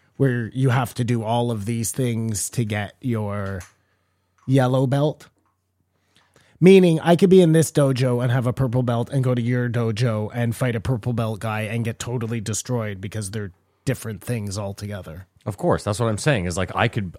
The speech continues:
Speaker 2: I could, I could have a black belt in Ottawa that I got in Ottawa in jiu-jitsu. I could spend the next ten years going to jiu-jitsu every day. Then I could go to Austin, Texas, and grapple with a black belt, and I might get fucking crushed because of, like, what I'm saying. Like,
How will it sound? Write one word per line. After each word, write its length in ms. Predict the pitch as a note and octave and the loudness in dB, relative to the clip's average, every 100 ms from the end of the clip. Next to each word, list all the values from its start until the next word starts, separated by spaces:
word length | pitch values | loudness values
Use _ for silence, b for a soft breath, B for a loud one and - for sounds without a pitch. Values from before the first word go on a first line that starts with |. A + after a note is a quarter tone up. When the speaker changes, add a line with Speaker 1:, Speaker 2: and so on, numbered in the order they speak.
| - | 0
Speaker 2:
I 160 | A2 | 2
could, 320 | B2+ C#3+ G#2 - _ - | 2 -2 -2 -10 _ -4
I 120 | A2 | -4
could 200 | A2+ A#2 | -2 -2
have 180 | G2 G#2 | 0 0
a 60 | F#2 | -2
black 400 | F2+ F2 F2 - | -2 -4 -4 -4
belt 240 | F#2 F2 - | -4 -4 -4
in 100 | E2 | -4
Ottawa 360 | D2+ D2 C2+ - | -4 -6 -10 -8
that 80 | |
I 80 | E2 | -6
got 200 | D#2+ E2 | -4 -4
in 60 | D#2+ | -4
Ottawa 280 | D#2 D2+ D2 | -6 -6 -6
in 80 | |
jiu-jitsu. 360 | D2 D#2+ D#2 - | -8 -8 -10 -6
I 100 | E2 | -4
could 100 | F2 | -4
spend 200 | - G2+ | -4 -2
the 40 | F#2+ | -2
next 260 | F2 - | -4 -6
ten 220 | - G#2+ | -4 -2
years 260 | G2 F#2+ F2+ | 0 -2 -4
going 220 | F#2 F2+ | -4 -4
to 80 | E2+ | -4
jiu-jitsu 480 | D#2 E2+ F2 - E2+ | -6 -6 -6 -6 -6
every 280 | E2 D#2+ D2+ | -6 -6 -8
day. 340 | D2+ C#2+ C2+ _ _ _ - | -6 -8 -10 _ _ _ -4
Then 100 | G#2 | -2
I 60 | |
could 140 | G2+ F2+ | -2 -2
go 100 | F#2+ | -2
to 80 | F#2+ | 0
Austin, 420 | F#2 F#2 - E2+ | -2 -2 -4 -6
Texas, 640 | - E2+ - D#2+ C#2 - _ _ _ _ _ _ _ | -4 -6 -8 -14 -14 -16 _ _ _ _ _ _ _
and 220 | F2+ D#2+ | -6 -4
grapple 360 | F2 E2+ E2+ F2+ | -2 -2 -2 -4
with 120 | E2 | -4
a 40 | E2+ | -6
black 360 | D#2+ D2+ D#2 | -4 -6 -4
belt, 120 | A2 A2 | -4 -2
and 80 | |
I 60 | F2 | -2
might 160 | F2 D#2+ | -2 -4
get 120 | G2 | -10
fucking 540 | - - D#2+ D#2+ D2+ - | -12 -14 -12 -12 -12 -14
crushed 580 | - F#2+ D#2+ C2+ - - | -10 -6 -6 -6 -14 -10
because 520 | F2+ - A#2 F#2+ F2+ | -8 2 4 4 2
of, 120 | E2 | 0
like, 220 | F2 - | -2 -2
what 100 | F#2 | -2
I'm 140 | E2+ D2+ | -2 -2
saying. 300 | G2+ E2+ D2+ | -4 -4 -4
Like, 180 | C#2+ | -8